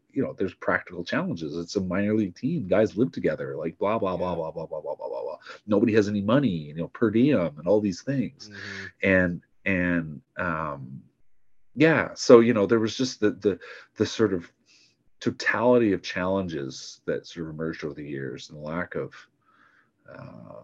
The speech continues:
Speaker 1: sort of cohesion, I think, I think I would say, especially in more recent years, um, from the top.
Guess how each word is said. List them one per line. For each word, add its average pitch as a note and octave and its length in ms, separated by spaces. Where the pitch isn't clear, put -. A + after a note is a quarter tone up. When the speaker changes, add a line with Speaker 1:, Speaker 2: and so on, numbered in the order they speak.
Speaker 1:
sort - 240
of C#2 80
cohesion, F2+ 760
I - 20
think, E2 320
I E2+ 40
think F2+ 140
I - 40
would D#2+ 80
say, D#2+ 140
especially D2+ 420
in C#2 100
more C#2+ 120
recent F2+ 360
years, - 380
um, B1 440
from E2+ 240
the - 80
top. - 580